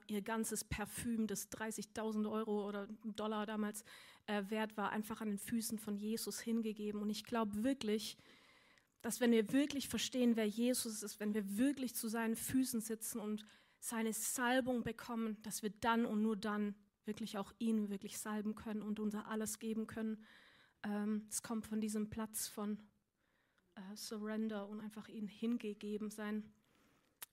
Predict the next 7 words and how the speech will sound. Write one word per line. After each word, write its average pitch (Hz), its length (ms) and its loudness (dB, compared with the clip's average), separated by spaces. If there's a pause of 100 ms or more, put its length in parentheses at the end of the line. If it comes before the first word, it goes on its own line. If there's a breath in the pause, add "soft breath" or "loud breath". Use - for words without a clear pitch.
(800)
Genau. 226 360 2 (1000)
Danach 226 460 0
wurde 220 360 4
so 226 140 -4
dieser 208 420 0
Bulle 254 480 6
geschlachtet. 247 720 0